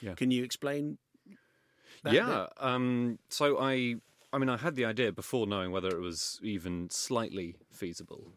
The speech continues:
Speaker 1: And obviously it's a work of fiction, so I've definitely taken quite a lot of liberties. But I do happen to have a friend who's a, an astrophysicist, and I wrote to her and said, "Look, I've had this idea. Does this ever happen? And o-, over what timescale and all this?" She went away and asked all her colleagues,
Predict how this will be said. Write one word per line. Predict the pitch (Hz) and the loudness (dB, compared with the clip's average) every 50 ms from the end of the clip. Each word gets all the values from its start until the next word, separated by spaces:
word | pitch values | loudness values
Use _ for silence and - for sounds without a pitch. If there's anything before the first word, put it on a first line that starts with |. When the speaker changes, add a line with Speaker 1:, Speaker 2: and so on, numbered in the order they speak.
| - - _ | -20 -12 _
Speaker 1:
And | 107 104 101 | -4 2 2
obviously | 120 120 107 101 - 101 90 | 2 2 2 -2 -2 -2 -2
it's | 87 - | -2 -2
a | - | -2
work | 92 98 90 - | -2 -2 -2 -2
of | - - | -6 -6
fiction, | - 95 - - - | -6 -6 -6 -6 -10
so | - 98 | -8 -10
I've | 92 - | -10 -4
definitely | - 131 110 - 107 85 71 73 | -4 -4 -4 -4 -8 -8 -10 -10
taken | - - - - 90 90 | -12 -12 -12 -12 -14 -6
quite | - 98 95 87 | -4 -4 -4 -4
a | |
lot | 92 90 92 | -6 -8 -8
of | 87 87 | -8 -8
liberties. | 90 87 90 - - 85 - - _ _ | -8 -8 -8 -10 -12 -12 -14 -16 _ _
But | 139 110 101 - - | 0 0 0 -2 -4
I | 95 101 | -8 -6
do | - - 120 104 | -4 -2 -2 -2
happen | 101 98 - 98 | -4 -6 -10 -8
to | 92 | -6
have | 92 90 90 | -6 -6 -8
a | |
friend | 87 - 104 98 90 | -6 -6 -4 -4 -2
who's | 92 92 92 85 95 | -4 -4 -6 -4 -6
a, | 92 90 90 85 - - - | -4 -4 -4 -6 -8 -12 -14
an | - 95 92 | -14 -10 -8
astrophysicist, | 95 104 101 - - 104 95 - - 107 95 92 - - - - - - - - - - - - _ | -8 -8 -8 -4 -4 -4 -4 -2 -6 -6 -6 -6 -10 -10 -12 -12 -14 -20 -20 -20 -20 -20 -20 -20 _
and | - 90 | -10 -8
I | 92 | -6
wrote | 92 92 107 113 - - | -2 0 0 0 0 -4
to | - 98 | -6 -6
her | 90 98 95 87 82 80 80 - - | -4 -2 -2 -2 -2 -4 -8 -12 -16
and | - 90 | -14 -12
said, | - - 90 85 101 | -8 -8 -8 -6 -4
"Look, | 98 87 76 - - | -4 -4 -4 -6 -10
I've | 92 95 90 | -12 -12 -8
had | - 95 85 | -10 -10 -10
this | 87 - - | -10 -12 -12
idea. | 85 - - 92 87 90 90 95 _ _ _ _ _ _ _ _ | -12 -10 -8 -8 -8 -8 -8 -12 _ _ _ _ _ _ _ _
Does | - 110 98 | -4 -4 -4
this | - 113 101 - - | -4 -6 -6 -6 -8
ever | - 107 95 90 95 | -8 -6 -4 -4 -4
happen? | 87 95 87 - _ 82 82 - - _ _ _ _ - | -4 -4 -10 -8 _ -12 -12 -12 -18 _ _ _ _ -14
And | 92 92 87 - - | -12 -12 -12 -12 -6
o-, | - 107 - - | -6 -6 -2 0
over | 120 117 104 | -2 0 0
what | 104 101 110 - | 0 -2 -2 -4
timescale | - 107 101 95 - - 87 | -2 -4 -4 -4 -4 -6 -8
and | 90 92 | -6 -6
all | 95 87 | -6 -4
this?" | 85 101 87 - - - - - - | -4 -4 -6 -6 -14 -20 -20 -20 -16
She | _ - - 147 151 | _ -4 0 2 4
went | 147 131 127 120 | 4 4 2 4
away | 107 110 | 2 2
and | 104 101 | 2 2
asked | 104 101 - 120 | 0 -2 0 -2
all | 104 90 | -2 0
her | 107 131 165 | 2 0 0
colleagues, | - - 104 92 85 82 104 - - - - | 0 0 -2 0 0 -2 -6 -8 -10 -14 -14